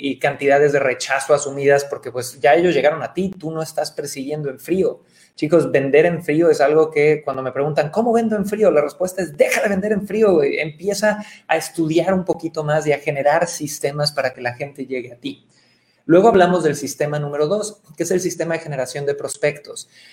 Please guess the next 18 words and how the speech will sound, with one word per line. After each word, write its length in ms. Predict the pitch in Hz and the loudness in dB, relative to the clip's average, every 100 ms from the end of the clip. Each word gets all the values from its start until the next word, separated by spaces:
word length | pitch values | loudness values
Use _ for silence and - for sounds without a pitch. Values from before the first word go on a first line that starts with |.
| _ | _
que 180 | - 151 | 2 4
es 140 | 156 | 4
entender 520 | 180 175 143 143 165 165 | 2 0 0 4 2 2
que 120 | 156 | -2
no 180 | 151 185 | 0 2
le 140 | 202 | 4
vas 260 | 160 190 170 | 2 0 -4
a 60 | |
vender 320 | 143 135 139 | -6 -4 -2
a 120 | 139 139 | -2 -2
todo 220 | 139 131 | -4 -4
mundo, 480 | 123 131 139 156 156 - - | -6 -8 0 0 0 -16 -2
es 180 | 147 147 | -2 0
entender 520 | 160 147 143 147 151 | 2 2 4 4 4
que 140 | 151 143 | 0 -2
no 360 | 143 147 175 | 0 2 4
vas 440 | 156 165 147 - - _ _ | 6 4 2 -2 -12 _ _
a 460 | 123 147 156 - | 0 2 0 -4